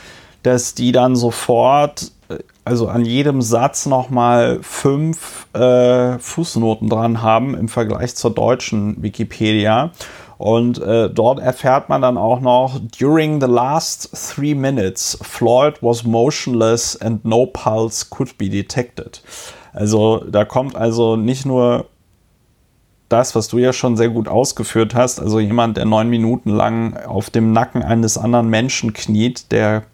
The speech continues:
sollte sich vielleicht schon mal fragen, was er da macht. Und, ähm,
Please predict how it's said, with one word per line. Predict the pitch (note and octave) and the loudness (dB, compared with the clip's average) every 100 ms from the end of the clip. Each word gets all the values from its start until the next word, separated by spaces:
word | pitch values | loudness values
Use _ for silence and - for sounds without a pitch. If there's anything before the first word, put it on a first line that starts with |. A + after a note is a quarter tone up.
| _ - - - - _ | _ -20 -20 -20 -20 _
sollte | - A2+ B2 A#2 | 0 2 2 0
sich | A2+ - | -2 -4
vielleicht | A2+ A#2+ B2 - | -2 -2 -2 -2
schon | A#2+ | 0
mal | A#2+ A2+ | 2 0
fragen, | - A2 A#2 A2+ | -2 0 0 0
was | A2+ - | -2 0
er | |
da | G#2+ G#2 | 0 0
macht. | G#2 A#2 - - _ _ _ _ _ _ | 2 0 -2 -14 _ _ _ _ _ _
Und, | A#2+ A#2 A#2 A2+ A2+ A2 A2 A2 - _ | 0 4 4 4 2 2 -2 -4 -10 _
ähm, | G#2+ G#2+ G#2+ A2 G#2+ G#2+ G#2 G#2+ | 0 4 4 2 2 0 0 -2